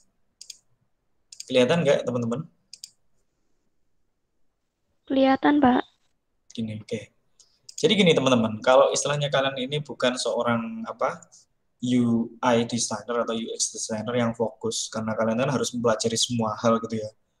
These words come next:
Speaker 1: Manfaatkan saja plugin. Caranya gimana? Kalian klik kanan, terus kemudian masuk ke plugin,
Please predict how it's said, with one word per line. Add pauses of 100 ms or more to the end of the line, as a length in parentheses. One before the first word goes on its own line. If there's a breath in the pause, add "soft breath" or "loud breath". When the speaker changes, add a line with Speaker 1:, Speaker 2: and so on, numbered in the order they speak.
(140)
Speaker 1:
Manfaatkan
saja
plugin. (1700)
Caranya
gimana?
Kalian
klik
kanan, (480)
terus
kemudian
masuk
ke
plugin,